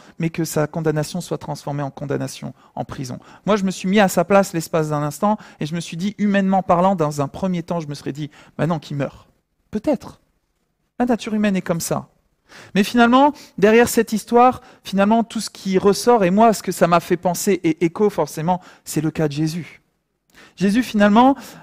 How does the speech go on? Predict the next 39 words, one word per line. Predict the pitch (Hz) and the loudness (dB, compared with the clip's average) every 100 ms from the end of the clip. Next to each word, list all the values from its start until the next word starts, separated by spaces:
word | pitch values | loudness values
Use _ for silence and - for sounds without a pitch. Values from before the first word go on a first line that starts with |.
| - | -2
bah, | 180 185 | 2 4
c'est | - 190 | 4 2
Dieu | 190 233 262 | 4 4 4
fait | 277 - 202 - | 2 2 2 6
homme, | 220 285 220 123 - _ _ _ _ _ _ _ _ _ - - | 4 6 2 0 -6 _ _ _ _ _ _ _ _ _ -20 -20
Fils | - 185 180 - - _ - | -8 -6 -6 -8 -18 _ -8
de | 147 | -6
Dieu, | 139 170 214 - _ _ | -2 0 0 -4 _ _
et | 160 | -6
qui | - 202 | 0 2
est | |
venu | 214 220 226 | 2 2 0
sur | - 190 165 | -2 -6 -2
terre | - 208 208 | 2 4 2
pour | - 170 | -2 -2
mourir | 190 247 220 233 311 - - _ _ _ _ _ | 2 4 4 4 2 -2 -16 _ _ _ _ _
pour | - 214 | -2 2
nos | 214 | 2
péchés, | 208 190 - 165 135 - _ _ | 2 2 0 -2 -4 -8 _ _
pour | 180 | 0
le | 185 | 2
pardon | 190 247 220 208 | 4 4 4 2
de | 196 | 0
nos | 190 | 0
péchés, | 180 160 - | -2 -4 -4
et | 156 | 0
même | 226 202 | 2 2
le | |
pardon | 202 202 220 | 0 0 0
de | 214 | -2
nos | 196 | -2
péchés | 185 180 214 202 - - | -2 -4 -4 -6 -8 0
les | 180 | 0
plus | 190 180 | 2 0
impardonnables. | 175 170 156 156 147 143 - _ _ _ _ _ _ _ _ | 0 -2 -6 -8 -8 -10 -14 _ _ _ _ _ _ _ _
Mais | 165 | -6
il | 156 156 | -4 -4
l'a | 151 | -6
fait. | - 139 | -10 -18